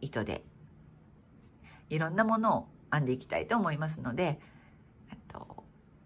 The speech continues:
また見ていただけたら、遊びに来ていただけたら嬉しいです。次はね、何かまた小物かもしれませんけれども、お花のモチーフか小物か、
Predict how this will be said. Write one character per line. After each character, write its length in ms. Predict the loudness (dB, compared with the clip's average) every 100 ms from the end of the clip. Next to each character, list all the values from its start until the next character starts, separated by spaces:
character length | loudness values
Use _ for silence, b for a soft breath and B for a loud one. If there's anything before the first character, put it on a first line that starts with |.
| -20 -20 -20 -20 -20 -20 -20 -20 -20 -20 -20 -12 -4
ま 80 | -2
た 200 | 0 -2 -8 -20 -20 -6
見 80 | -2
て 100 | 0
い 60 | 0
た 100 | 0
だ 100 | -2
け 120 | -2
た 120 | 2 2
ら、 140 | 4
遊 180 | 2 2
び 100 | 0
に 100 | -2
来 80 | -6
て 100 | -6
い 60 | -4
た 120 | -4
だ 100 | -4
け 140 | -2
た 120 | 0
ら 120 | 2 2
嬉 200 | 0 -4
し 120 | -2
い 20 |
で 120 | 0
す。 180 | 0 -6 -14 B B B B B
次 260 | -6 0 0
は 120 | 2
ね、 200 | 0 -2
何 220 | -4 -4 -2
か 180 | -4 -6 -8
ま 100 | -6
た 320 | -2 -4 -4 -2
小 120 | 2
物 220 | 4 4
か 140 | 4 2
も 120 | 2
し 140 | -2
れ 140 | -2 -2
ま 140 | -2
せ 160 | -2 -2
ん 60 |
け 100 | -4
れ 100 | -4
ど 100 | -2
も、 340 | 2 2 0 -10 -20 -20 -20 -6
お 80 | -2
花 220 | -2 -2
の 100 | -2
モ 140 | -4
チ 160 | -4 -4
ー 60 |
フ 120 | -4 -2
か 140 | -4
小 140 | -2
物 240 | 0 0 0
か、 200 | -2